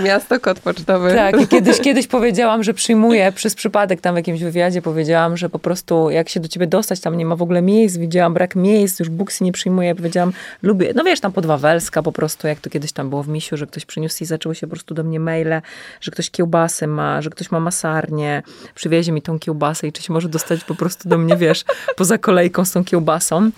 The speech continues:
Speaker 2: więc, e, n-, żadnej kiełbasy nie, ale od razu już wracając tutaj, tu i teraz. E, Esencja Ruchu to jest na Instagramie, Facebooku. Ja teraz t-, jest stara strona moja internetowa, Esencji Ruchu, tworzę się nowa, mam nadzieję, bo ja po prostu też to,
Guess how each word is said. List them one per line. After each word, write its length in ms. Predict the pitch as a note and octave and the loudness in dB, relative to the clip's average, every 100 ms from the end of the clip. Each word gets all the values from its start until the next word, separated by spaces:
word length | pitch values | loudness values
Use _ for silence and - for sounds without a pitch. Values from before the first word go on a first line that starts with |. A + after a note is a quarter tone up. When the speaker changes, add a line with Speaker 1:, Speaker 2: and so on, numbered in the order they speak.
| - - F#4+ E4+ | -8 -10 -6 -4
Speaker 2:
więc, 220 | D#3+ - | -4 -4
e, 40 | A3+ F#3+ - | -2 -2 0
n-, 260 | F3+ F3 E3 - | 0 0 -2 -4
żadnej 300 | E3+ D#3+ D#3 | -6 -6 -8
kiełbasy 360 | D#3+ E3 - | -10 -10 -8
nie, 160 | D#3+ C#3+ | -8 -6
ale 80 | D3+ | -4
od 80 | D#3+ | -4
razu 240 | D#3 D#3 | -6 -6
już 100 | D3 F#3 - | -6 -8 -6
wracając 580 | E3 E3 F3 - G3+ E3+ | -6 0 2 2 2 2
tutaj, 380 | G#4+ F#3 E3+ G3+ F#3+ - | 0 2 4 4 2 2
tu 140 | A#3 | 2
i 80 | F#3+ | 2
teraz. 380 | E3+ E3+ A3 - - - - - - | 2 2 0 -6 -18 -18 -18 -18 -2
E, 180 | F#3 F3 E3+ F3 F3 E3+ E3+ - | 0 2 2 2 0 -2 -2 -2
Esencja 340 | A3 A3 G3 | -2 0 0
Ruchu 320 | F3+ - A3+ | 0 -2 -4
to 140 | - F3 | 0 -2
jest 240 | F3 - | -2 -2
na 480 | E3+ D#3+ D#3+ D#3 D#3 | -4 -2 -4 -4 -4
Instagramie, 440 | E3+ - E3+ D#3+ | -6 -6 -4 -4
Facebooku. 640 | D#3+ E3 E3+ E3+ - G#3 F#3 | -4 -4 -4 -4 -2 0 0
Ja 120 | E3+ | -4
teraz 260 | E3 D#3+ - | -4 -4 -6
t-, 240 | - - | -8 -6
jest 140 | D#3+ - | -6 -6
stara 280 | - D#3 D#3 | -4 -2 -2
strona 300 | - D#3+ D#3 | -6 -6 -4
moja 100 | D3+ | -6
internetowa, 540 | D3+ D3 D3 D3 D3 | -6 -8 -8 -8 -8
Esencji 300 | D3 D3+ D3+ | -8 -8 -8
Ruchu, 180 | D3+ D#3 | -8 -10
tworzę 300 | - D3 D3 | -8 -6 -6
się 140 | - | -8
nowa, 340 | C#3+ C#3 D3 D#3 | -8 -6 -6 -6
mam 180 | C#3+ | -6
nadzieję, 360 | C#3 C#3 C3+ C3+ | -8 -8 -10 -8
bo 60 | C3+ | -10
ja 60 | |
po 60 | - | -10
prostu 220 | D3 - | -16 -12
też 160 | D3 - | -14 -10
to, 220 | C3+ | -10